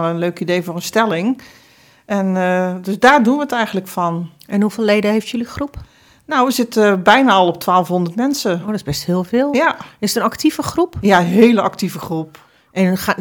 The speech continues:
Speaker 2: gaat het alleen over die stellingen en
Speaker 1: Nee.
Speaker 2: discussies? Of gaan jullie ook, gaan jullie ook met elkaar weg en om-, d-, hebben jullie
Speaker 1: Nee.
Speaker 2: ontmoetingen met elkaar? Of,
Speaker 1: Nee, in
Speaker 2: eh?
Speaker 1: onze groep, eh,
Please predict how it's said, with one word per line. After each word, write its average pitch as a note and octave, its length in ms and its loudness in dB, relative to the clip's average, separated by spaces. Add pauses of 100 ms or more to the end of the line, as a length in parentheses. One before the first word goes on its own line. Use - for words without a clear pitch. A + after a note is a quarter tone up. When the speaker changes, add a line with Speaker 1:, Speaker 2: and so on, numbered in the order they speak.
Speaker 2:
gaat - 260 -4
het F3 140 -8
alleen F3 240 2
over E3+ 240 -4
die D#3 120 -6
stellingen E3+ 520 0
en D#3 80 -2
Speaker 1:
Nee. D#3 100 -4
Speaker 2:
discussies? A#3+ 480 0
Of B3+ 80 -8
gaan A#3+ 280 2
jullie A3 180 2
ook, G#3 200 -2
gaan - 100 -12
jullie G#3 160 0
ook G3 60 -6
met G3+ 100 -6
elkaar F#3 300 -2
weg F#3+ 320 0
en F3+ 140 0
om-, F3+ 240 -2 (460)
d-, E3 80 -20 (600)
hebben E3+ 180 -2
jullie F#3+ 160 4
Speaker 1:
Nee. F#3+ 40 0
Speaker 2:
ontmoetingen F#3+ 600 2
met F3 140 0
elkaar? E3+ 520 2
Of, D#3 120 -4
Speaker 1:
Nee, A3 220 2
in E3+ 60 2
Speaker 2:
eh? E3 160 0
Speaker 1:
onze A#3+ 180 2
groep, A3+ 360 -2
eh, G#3 460 6